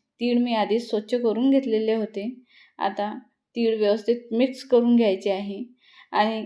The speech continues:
आता आपला चीक थोडा थंडही झालेला आहे. आता एक पॉलिथिन घ्यायची आहे, ती मी पसरवून घेतलेली आहे आणि फक्त ती ओल्या कपड्याने पुसून घेतलेली आहे. याला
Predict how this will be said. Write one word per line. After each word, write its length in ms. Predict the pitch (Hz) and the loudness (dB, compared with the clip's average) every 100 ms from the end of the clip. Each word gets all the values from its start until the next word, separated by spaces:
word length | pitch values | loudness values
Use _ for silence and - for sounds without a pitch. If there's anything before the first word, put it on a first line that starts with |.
| - | -8
आता 260 | - 220 240 | -4 0 2
आपला 260 | 226 226 220 | 2 2 -2
चीक 320 | 220 226 - - | -2 -8 -6 0
थोडा 160 | 214 220 | 2 2
थंडही 420 | 233 202 190 220 | 0 0 2 2
झालेला 440 | 269 269 214 208 202 | 2 2 2 0 0
आहे. 260 | 208 190 220 - _ _ - | -2 -6 -10 -14 _ _ -4
आता 280 | 214 214 214 | -4 2 2
एक 300 | 214 226 - _ _ - | 2 -2 -8 _ _ 2
पॉलिथिन 580 | 208 214 240 240 285 277 | 2 4 0 0 2 4
घ्यायची 400 | 262 214 - 208 | 4 0 0 0
आहे, 340 | 202 196 233 | 2 0 -4
ती 360 | 254 _ - 240 | -8 _ -6 -2
मी 220 | 233 240 - - | 0 -2 -6 -2
पसरवून 440 | 214 220 220 285 | -2 0 0 2
घेतलेली 440 | 269 262 233 220 220 | 2 2 2 2 2
आहे 320 | 220 208 247 - _ _ - | 0 -4 -6 -10 _ _ -6
आणि 200 | - 254 254 | 0 0 2
फक्त 280 | 240 240 240 | 0 0 0
ती 320 | 240 247 285 - - _ - | 0 0 -6 -8 -20 _ 0
ओल्या 300 | 226 226 233 | 2 4 2
कपड्याने 480 | 233 214 208 208 294 | 2 0 -2 0 -4
पुसून 440 | - 269 269 247 | -2 -2 0 0
घेतलेली 400 | 240 240 226 220 214 | 0 0 0 0 0
आहे. 260 | 220 214 | -2 -4
याला 220 | 208 208 | -2 0